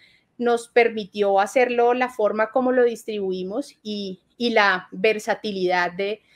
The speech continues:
del emergenciólogo y de poder cambiar los roles para poder hacer esta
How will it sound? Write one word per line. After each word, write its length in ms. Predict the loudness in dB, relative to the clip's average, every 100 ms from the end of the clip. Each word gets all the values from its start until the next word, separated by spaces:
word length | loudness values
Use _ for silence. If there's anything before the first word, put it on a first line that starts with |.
| _ _
del 300 | 2 4 2
emergenciólogo 800 | -2 -6 -6 -4 -4 -4 0 0
y 80 | 2
de 160 | 0
poder 360 | 0 0 0 -2
cambiar 440 | -4 -2 0 0
los 180 | 0 -2
roles 480 | 0 2 2 -2 -6
para 300 | -4 -2 -2
poder 260 | 2 2 2
hacer 340 | -2 -6 -6
esta 480 | -6 -8 -2 -2 -2